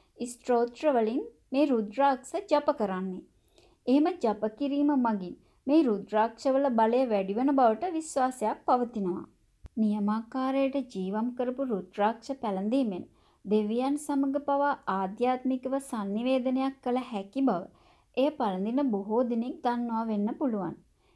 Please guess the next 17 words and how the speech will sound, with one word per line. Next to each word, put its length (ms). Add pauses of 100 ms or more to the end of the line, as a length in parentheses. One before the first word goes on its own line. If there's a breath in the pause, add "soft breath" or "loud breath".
(180)
ඒ 200
වගේම 420
තමයි 340 (540)
වැළඳී 460
තිබෙන 380
රෝග 360
නිවාරණය 640
කිරීමට 540
වගේම 460 (440 soft breath)
වැළඳෙන්න 540
පුළුවන් 440
රෝග 360
කල් 300
වේලා 340
ඇතිව 340
වළක්වා 580
ගන්නටත් 600